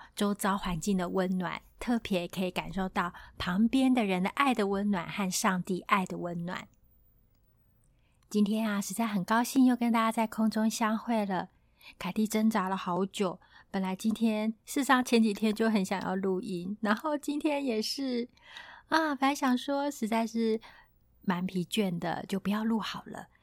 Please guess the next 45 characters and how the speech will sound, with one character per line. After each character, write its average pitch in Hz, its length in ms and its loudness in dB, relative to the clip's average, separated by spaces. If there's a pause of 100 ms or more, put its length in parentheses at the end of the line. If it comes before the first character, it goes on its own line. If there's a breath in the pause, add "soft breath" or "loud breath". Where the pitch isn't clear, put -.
(200)
但 214 160 0
是 220 140 -4
好 196 300 -4
多 247 200 0
话 240 240 -2
想 190 220 -4
要 185 80 -4
跟 185 160 -4
大 185 100 -4
家 180 200 -8
分 180 280 -4
享， - 280 -4 (880 soft breath)
于 185 120 2
是 277 200 0
呢， 302 360 4 (160)
就 233 140 0
打 - 160 0
开 240 220 2
麦 269 120 6
克 262 160 0
风 254 240 4
吧。 214 220 -2 (260)
所 - 140 2
以 214 40 4
今 220 180 2
天 226 220 6
也 190 160 4
许 190 160 2
是 - 180 0
个 190 120 2
短 190 320 0
短 214 200 4
的 185 120 2
录 190 180 0
音， 190 340 -2 (240 loud breath)
但 202 160 0
是 196 80 -2
却 190 220 0
是 190 140 -4
真 208 300 0
挚 226 200 0
的 196 100 0
分 196 240 2
享 175 240 0
哦。 175 340 -4